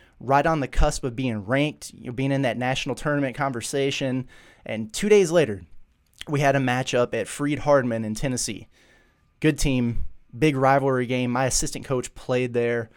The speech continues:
Uh, you know, we'd had conference championship battles in the past and things like that. We had a great, uh, film session, practices, prep, all that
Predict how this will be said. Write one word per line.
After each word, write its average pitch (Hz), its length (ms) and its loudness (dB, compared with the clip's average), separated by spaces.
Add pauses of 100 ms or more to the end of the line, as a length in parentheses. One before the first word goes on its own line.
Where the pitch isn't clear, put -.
(500)
Uh, - 220 -16
you 123 120 -8
know, 127 80 -2
we'd 135 140 0
had 127 180 0
conference 135 360 6
championship 135 520 0
battles 127 420 2
in 123 80 -2
the 110 80 -2
past 127 400 2
and 117 100 -6
things 127 220 -2
like 113 180 -2
that. 120 160 2
We 120 80 -4
had 135 80 -2
a 120 60 -2
great, 123 580 -2 (380)
uh, 95 340 -8
film 147 320 2
session, 131 560 2 (480)
practices, 131 640 0
prep, 127 420 -2
all 147 240 6
that 107 280 -2